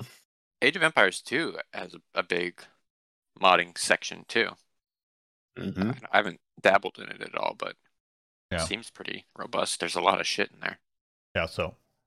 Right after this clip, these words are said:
Speaker 3: I, I hope they just open it up and like, all right, it's open source kind of s-,
Speaker 1: Yeah.
Speaker 3: kind of idea, and then, but the, I think the big thing is bringing it to console, bringing that co-, that community over to the console, and then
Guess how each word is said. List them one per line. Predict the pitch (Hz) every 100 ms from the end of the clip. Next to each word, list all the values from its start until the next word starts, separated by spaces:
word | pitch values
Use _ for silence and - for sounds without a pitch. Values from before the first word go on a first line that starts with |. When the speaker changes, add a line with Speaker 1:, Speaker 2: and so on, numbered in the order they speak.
| -
Speaker 3:
I, | 139 -
I | 131
hope | 202 196
they | 147 127
just | 117 -
open | 120 107 95
it | 95
up | 85
and | 85
like, | 78 -
all | 127
right, | 123 104
it's | 98 95
open | 107 101 92
source | 98 90 - - - -
kind | - 98
of | 95
s-, | -
Speaker 1:
Yeah. | 95
Speaker 3:
kind | 107 95
of |
idea, | 92 92 92 104 120 _ _ _ _ -
and | 85
then, | 82 80 - _ _ _ _ _ _ -
but | 117
the, | 117 127
I |
think | 160 147
the |
big | 117 123
thing | 123
is | 101
bringing | 90 110 98
it |
to | 104
console, | - 87 - - -
bringing | 98 92 87
that | 82 80 -
co-, | - 110 -
that | 87
community | - 95 85 82
over | 82 82
to | 76
the | 80
console, | 87 82 - 120
and | 92 80
then | 76